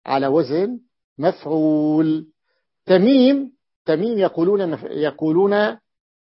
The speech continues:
مبيوع، يقولون مبيوع ومكيول ومهيوب، يعني بدون حذف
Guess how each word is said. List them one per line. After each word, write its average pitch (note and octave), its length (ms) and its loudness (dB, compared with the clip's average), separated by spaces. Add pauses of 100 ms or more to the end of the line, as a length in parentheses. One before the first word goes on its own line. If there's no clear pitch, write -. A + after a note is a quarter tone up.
(160)
مبيوع، D3 760 6 (720)
يقولون E3+ 760 0
مبيوع D3 880 2 (1120)
ومكيول D3+ 1040 4
ومهيوب، D3 840 2 (1080)
يعني C3 300 -6
بدون F#3 520 0
حذف E3 400 -2